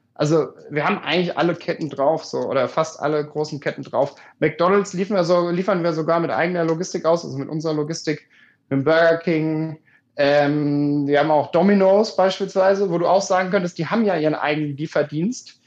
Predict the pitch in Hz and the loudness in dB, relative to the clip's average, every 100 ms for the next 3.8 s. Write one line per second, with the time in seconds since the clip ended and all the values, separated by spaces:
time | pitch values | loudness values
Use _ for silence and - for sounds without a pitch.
0 | _ _ _ 156 156 151 175 180 175 165 | _ _ _ -2 0 2 2 0 -4 -2
1 | 165 156 156 156 160 143 160 156 139 143 | 0 0 0 -2 -2 -2 0 -2 -2 -4
2 | - 135 - 123 131 185 _ _ _ _ | -4 -8 0 0 0 -4 _ _ _ _
3 | _ _ - 151 151 156 151 151 | _ _ -2 2 2 2 0 -4